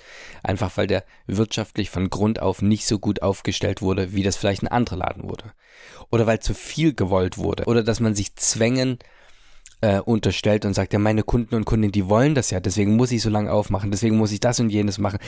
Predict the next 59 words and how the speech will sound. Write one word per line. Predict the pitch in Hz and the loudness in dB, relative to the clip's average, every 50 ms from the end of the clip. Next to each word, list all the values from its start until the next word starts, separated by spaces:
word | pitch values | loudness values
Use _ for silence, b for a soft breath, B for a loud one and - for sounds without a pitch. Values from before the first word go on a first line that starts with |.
| B 98 | B -4
ich | - - - - | -4 -4 -4 -2
komme | - - 139 135 127 | -2 0 0 0 0
ja | 123 117 | -2 0
gar | - 107 110 | 0 0 0
nicht | 110 101 - | 0 -2 -2
drum | - - 107 104 B B B B B B - | -2 -2 -2 -2 B B B B B B -2
weg, | 135 123 - - | -2 -2 -2 -4
wo | 104 107 107 | -2 -2 -2
ich | - | 0
denke, | - 110 104 98 104 | 0 -2 -2 -2 -2
okay, | - - 120 107 98 107 104 - | -2 0 -2 -2 -2 -4 -6 -4
kann | - 113 | -2 0
man | 123 131 131 127 | 0 0 0 0
nicht | 123 110 - 123 - - | -2 -2 -4 -10 -16 -18
hier, | - - - - 120 123 120 | -16 -14 -6 -2 0 0 0
da | - 104 104 110 | 2 0 0 0
Kraft | - - - 110 - - - | -2 -2 -4 -4 -4 -2 -4
und | 104 101 - | -4 -4 0
Zeit | - 98 104 - 107 | 0 0 0 0 -2
und | 104 101 | -4 -2
Geld | 101 101 107 - | -2 -2 -2 -4
sparen, | - - 107 104 104 104 98 | -4 -4 -2 -2 -2 -2 -2
wenn | 98 98 98 | -2 0 0
man | 101 104 | 0 0
Sachen | 98 98 98 - 104 101 | 0 -2 -2 -2 -4 -4
ein | |
bisschen | 107 107 - - 101 101 98 | -4 -4 -2 -2 -2 -2 0
bündelt? | 104 104 107 107 110 107 - - _ _ _ _ _ _ _ | -2 -2 -2 -2 -2 -2 -4 -8 _ _ _ _ _ _ _
Also, | - 101 85 82 B B B B B B B B B B | -2 -2 -2 -2 B B B B B B B B B B
ist | - 117 104 | 0 2 2
ein | 107 101 92 | 2 2 2
wahnsinnig | 98 98 104 107 101 104 98 98 90 - | 2 2 2 0 0 0 0 -2 -2 -4
großes | - - 98 92 - 101 - - | -2 -2 -2 -2 -2 -4 -4 -4
Thema, | - 101 98 101 101 101 B B B B B B B B B B B - | -2 0 0 0 0 -2 B B B B B B B B B B B 0
ähm, | 104 95 92 92 92 90 90 90 - | 0 2 2 2 0 -2 -4 -6 -4
was | - 101 90 | -4 -2 -2
ich | 95 87 98 - | -2 -4 -2 -2
auch | 104 92 | -2 0
ja | 101 95 95 | 0 0 0
ganz | 90 98 92 - | 0 0 -2 -2
viel | - 107 98 | -2 0 0
in | 98 | 2
meinen | 92 92 95 - | 2 0 0 0
intensiv | - 104 90 - - 95 90 - - 101 101 - - | -2 -2 -2 -2 -2 0 0 2 2 2 2 0 0
eins | 95 98 92 - | -2 0 0 0
zu | - - | 0 0
eins | - 98 98 - | 0 -2 -4 -2
Beratungen | - - 95 92 90 95 90 - 92 - 71 | -2 -2 -2 0 -2 -2 -2 -2 -2 -2 0
immer | 98 98 95 | 0 0 0
wieder | 92 95 95 95 | 0 0 0 0
mache, | 92 90 90 92 101 92 | 0 0 -2 -2 -2 -2
wo | 92 92 | -2 0
man | 95 95 90 | 0 0 0
dann | 92 92 87 | 0 -2 -2
schaut, | - 101 92 - - | -2 -2 0 0 -2
okay, | 92 - - 95 95 | -2 -2 -2 0 2
wo | 95 101 110 - | 2 2 2 2
ist | - 110 - - | 0 -2 -2 0
denn | 107 98 95 | -2 -4 -4